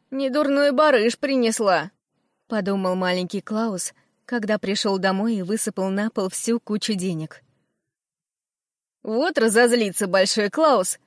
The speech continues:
когда узнает, как я разбогател, по милости своей единственной лошади.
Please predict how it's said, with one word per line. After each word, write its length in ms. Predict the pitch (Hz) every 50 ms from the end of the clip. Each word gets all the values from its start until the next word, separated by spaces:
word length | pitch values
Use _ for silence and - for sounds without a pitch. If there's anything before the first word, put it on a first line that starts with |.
| _ _ _ _ _
когда 320 | - 320 262 247 285 269
узнает, 440 | 262 233 254 285 285 269 240 226 -
как 240 | - 269 262 - 254
я 100 | 240 233
разбогател, 720 | 233 226 220 220 240 214 240 240 226 - 330 294 220 180 - _ _ _ _ _ _ _ _ _ _ _ _
по 160 | - 254 247 233
милости 500 | 240 247 262 254 247 240 233 - 233 233
своей 440 | - - 233 240 240 240 240 240 226
единственной 720 | 233 254 247 214 262 247 233 - - 226 240 240 247 254
лошади. 640 | 254 254 233 202 202 - - 180 160 160 143 147